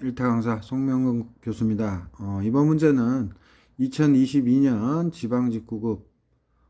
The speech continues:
화학공학 일반에서 출제됐던 연력학, 화공 연력학 문제인데요. 이런 거는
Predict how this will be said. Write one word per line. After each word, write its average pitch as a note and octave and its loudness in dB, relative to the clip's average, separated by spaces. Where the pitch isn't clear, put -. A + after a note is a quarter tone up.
화학공학 C#3 0
일반에서 A2+ -2
출제됐던 G#2+ -2
연력학, B2 2
화공 C3+ -2
연력학 B2 0
문제인데요. G#2 -2
이런 A2 -2
거는 A#2+ 0